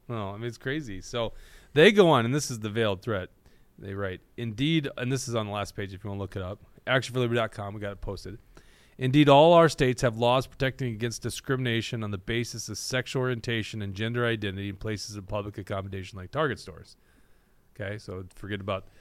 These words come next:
private commerce. We own all areas that are not, I guess, considered your private residence. But they probably think that, too, 'cause they're communist.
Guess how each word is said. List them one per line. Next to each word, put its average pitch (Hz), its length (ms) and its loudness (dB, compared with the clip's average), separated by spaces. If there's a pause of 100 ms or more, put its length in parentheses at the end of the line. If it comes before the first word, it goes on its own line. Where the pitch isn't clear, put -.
(280)
private 135 320 2
commerce. 101 500 -4
We 131 180 0
own 131 300 0
all 135 680 2 (140)
areas 120 500 2
that 107 160 -2
are 107 100 -4
not, 120 280 -2 (200)
I 127 80 -2
guess, 131 200 0
considered 117 520 -2
your 110 100 -2
private 113 380 0
residence. 98 480 -2
But 208 200 -4
they 208 100 6
probably 117 420 -4
think 101 240 -8
that, 95 280 -10
too, 95 200 -14 (560)
'cause 170 160 2
they're 190 120 8
communist. 151 760 2